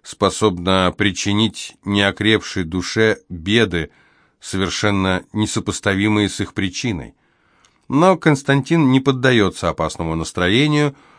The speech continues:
Вернувшись домой, он с какой-то взрослой отвагой долго истово молится,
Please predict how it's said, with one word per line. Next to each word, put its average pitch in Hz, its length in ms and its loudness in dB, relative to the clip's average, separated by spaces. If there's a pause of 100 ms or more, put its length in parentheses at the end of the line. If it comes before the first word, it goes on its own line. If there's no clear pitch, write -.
(200)
Вернувшись 139 600 2
домой, 127 360 4
он 123 180 2
с - 80 -10
какой-то 127 420 2
взрослой 95 500 2
отвагой 98 540 2
долго 92 480 2
истово 85 500 -6
молится, 110 540 0